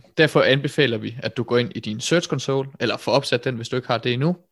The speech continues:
Der kan du gå ind under noget, der hedder Performance, og så får du en liste med alle de her søgeord, du rangerer for på din, på din side. Først og fremmest så får du kun dine impressions og klik, men du kan faktisk også tilføje, at du kan se både din C T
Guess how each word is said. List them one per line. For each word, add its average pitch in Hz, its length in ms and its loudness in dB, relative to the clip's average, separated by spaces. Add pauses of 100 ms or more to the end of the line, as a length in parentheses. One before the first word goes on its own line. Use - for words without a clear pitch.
(300)
Der 143 80 2
kan 143 140 0
du 123 60 2
gå 127 140 0
ind 131 140 2
under 113 160 -2
noget, 117 220 0
der 127 60 0
hedder 113 220 -4 (120)
Performance, 117 720 -2 (280)
og 120 60 -6
så 135 120 -6
får 139 180 2
du 143 180 0
en 131 80 -2
liste 131 280 0
med 113 200 -4 (120)
alle 165 200 2
de 147 160 -4
her 123 100 0
søgeord, 127 500 0
du 117 80 -6
rangerer 117 360 0
for 117 140 -4
på 110 140 -6
din, 110 160 -10 (380)
på 117 60 -6
din 110 140 -10
side. 120 320 -12 (320)
Først 170 220 4
og 135 60 0
fremmest 127 260 0
så 127 60 -6
får 123 160 0
du 110 80 -2
kun 127 300 -2
dine 113 360 -4
impressions 117 580 0
og 107 80 -8
klik, - 340 -6
men 117 100 -4
du 117 80 0
kan 120 100 -8
faktisk 127 280 2
også 131 160 0
tilføje, 127 480 2
at - 140 -2
du 107 60 -8
kan 123 120 -6
se 131 200 2
både 117 220 0
din 117 180 -4
C - 160 -4
T - 80 -2